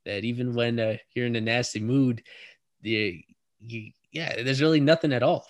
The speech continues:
to complain about for the moment. But, uh, we'll see how things turn, if the expectations get raised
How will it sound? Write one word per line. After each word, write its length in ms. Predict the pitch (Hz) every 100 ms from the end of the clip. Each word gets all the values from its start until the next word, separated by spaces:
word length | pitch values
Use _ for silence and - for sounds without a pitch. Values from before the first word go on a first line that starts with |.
| -
to 100 | -
complain 360 | - 120 110
about 220 | 101 107 160
for 180 | -
the 60 | 104
moment. 480 | 110 131 139 117 - _ -
But, 160 | 107
uh, 200 | 107 104 95
we'll 140 | 120
see 200 | 117 -
how 140 | 143 135
things 340 | - 143 131
turn, 460 | - 165 156 170 170 -
if 200 | 113 -
the 80 | 101
expectations 760 | 143 127 - 143 131 147 143
get 180 | 120 113
raised 480 | 127 127 135 131